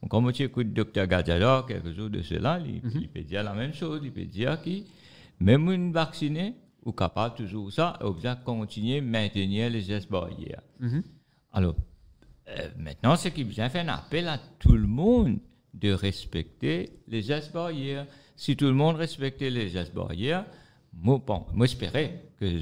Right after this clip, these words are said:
Speaker 1: vraiment, quand vous respectez les gestes barrières, ou pas vous contaminer. Let's hope. Et, bon, euh, est-ce qu'il fait l'étude parmi les enfants qui sont contaminés, est-ce qu'ils sont contaminés parce qu'ils n'ont pas respecté,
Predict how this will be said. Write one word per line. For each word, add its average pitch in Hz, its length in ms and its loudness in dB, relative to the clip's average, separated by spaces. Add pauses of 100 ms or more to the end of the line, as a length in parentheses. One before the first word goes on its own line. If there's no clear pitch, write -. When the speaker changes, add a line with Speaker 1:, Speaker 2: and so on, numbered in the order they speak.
(140)
Speaker 1:
vraiment, 95 720 0
quand 110 140 0
vous 95 80 -2
respectez 104 420 -2
les 95 140 2
gestes 87 240 -4
barrières, 98 540 -2
ou - 20 -6
pas 113 140 -2
vous 131 100 -10
contaminer. 143 680 2 (680)
Let's 120 260 2
hope. 139 400 2 (540)
Et, 87 640 -2 (140)
bon, - 120 -10 (240)
euh, - 60 -8 (280)
est-ce - 180 -2
qu'il 180 200 6
fait 185 160 6
l'étude 120 800 4 (440)
parmi 101 300 8
les 95 460 2
enfants 95 340 0
qui 104 140 -4
sont 90 60 -4
contaminés, 85 840 2
est-ce 98 220 2
qu'ils 143 120 2
sont 143 100 0
contaminés 95 680 2
parce - 300 -6
qu'ils 104 220 0
n'ont 95 60 2
pas 90 160 0
respecté, 90 1120 0